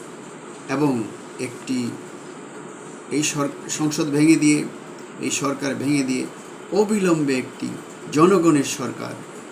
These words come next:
তত্ত্বাবধায়ক সরকার বলেন বা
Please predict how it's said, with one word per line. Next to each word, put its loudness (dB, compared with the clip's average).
তত্ত্বাবধায়ক -2
সরকার -4
বলেন 4
বা 0